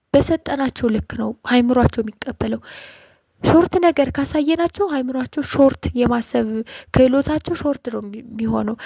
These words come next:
ሎንግ ካሳየናቸው ደግሞ ሎንግ እየሆነ ነው የሚሄደው። እና እንግዲህ በስክሪን ላይ ያለውን ነገር መቀነስ፣ እነዚህን ነገር ካደረጋችሁ ልጆቻችሁ ጤነኛ የአእምሮ እድገት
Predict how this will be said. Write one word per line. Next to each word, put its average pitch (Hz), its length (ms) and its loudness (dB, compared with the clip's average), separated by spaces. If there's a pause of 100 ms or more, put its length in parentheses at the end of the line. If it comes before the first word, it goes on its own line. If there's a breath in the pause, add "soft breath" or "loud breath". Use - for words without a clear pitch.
(240 loud breath)
ሎንግ 330 320 4
ካሳየናቸው 311 720 2
ደግሞ 415 180 2 (200)
ሎንግ 359 560 -2
እየሆነ 240 400 2
ነው 220 120 -4
የሚሄደው። 214 420 0
እና 269 120 2 (580 loud breath)
እንግዲህ 240 340 2
በስክሪን 214 520 -4
ላይ 220 160 -2 (100)
ያለውን 226 440 -2
ነገር 226 320 0 (340 loud breath)
መቀነስ፣ 277 600 4 (1300 soft breath)
እነዚህን 254 460 6
ነገር 226 300 2
ካደረጋችሁ 254 840 4 (180)
ልጆቻችሁ 247 640 -4 (560 soft breath)
ጤነኛ 247 360 0 (280)
የአእምሮ 220 420 0
እድገት - 340 -4